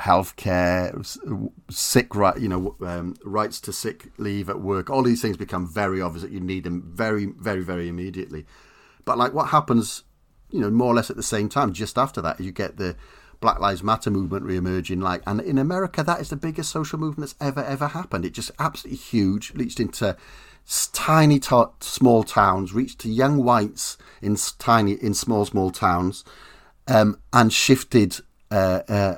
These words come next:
attitudes so f-, massively fundamentally around things such as defund the police, something which is based in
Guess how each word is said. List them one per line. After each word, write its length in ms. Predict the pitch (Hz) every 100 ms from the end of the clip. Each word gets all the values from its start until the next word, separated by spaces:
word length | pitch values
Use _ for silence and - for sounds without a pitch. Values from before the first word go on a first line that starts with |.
| -
attitudes 480 | 120 123 - 104
so 320 | - - 165 139
f-, 420 | - - - -
massively 580 | - 135 160 - 147 107
fundamentally 720 | 104 113 107 101 113 - 85
around 400 | 80 87 87 87 - - -
things 140 | - 147
such 140 | 143
as 80 | 147
defund 340 | - 156 151 143
the 80 |
police, 280 | 143 - 135
something 460 | 127 120 113 113 -
which 160 | 113
is 80 | 113
based 240 | 107 107
in 60 | -